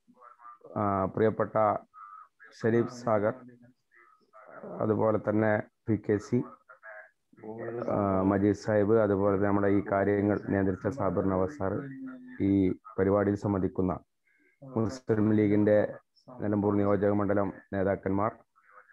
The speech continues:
അതുപോലെ തന്നെ യൂത്ത് ലീഗിന്റെ, എം എസ് എഫിന്റെ, നമ്മുടെ പോസിറ്റീവ് പൊളിറ്റിക്സിന്റെ, ആ, ആ, ടീം അംഗങ്ങൾ, നമ്മുടെ നിയോജക മണ്ഡലം മുസ്ലിം ലീഗ് കമ്മിറ്റി ആവിഷ്കരിച്ച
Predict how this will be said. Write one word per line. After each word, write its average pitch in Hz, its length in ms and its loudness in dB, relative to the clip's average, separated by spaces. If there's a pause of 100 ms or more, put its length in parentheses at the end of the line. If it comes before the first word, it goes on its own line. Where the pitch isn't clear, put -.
(160)
അതുപോലെ 101 320 0
തന്നെ 101 300 0
യൂത്ത് 95 340 -2
ലീഗിന്റെ, 98 300 0
എം 98 200 2
എസ് 92 180 -10
എഫിന്റെ, 98 380 -2
നമ്മുടെ 101 280 -2
പോസിറ്റീവ് 98 520 -2
പൊളിറ്റിക്സിന്റെ, 98 840 -2 (360)
ആ, 101 40 0 (800)
ആ, 92 100 -2
ടീം 101 300 -2
അംഗങ്ങൾ, 98 360 0 (840)
നമ്മുടെ 131 420 4
നിയോജക 123 460 2
മണ്ഡലം 131 340 2
മുസ്ലിം 120 280 -2
ലീഗ് 120 120 2
കമ്മിറ്റി 117 460 0 (320)
ആവിഷ്കരിച്ച 110 560 -2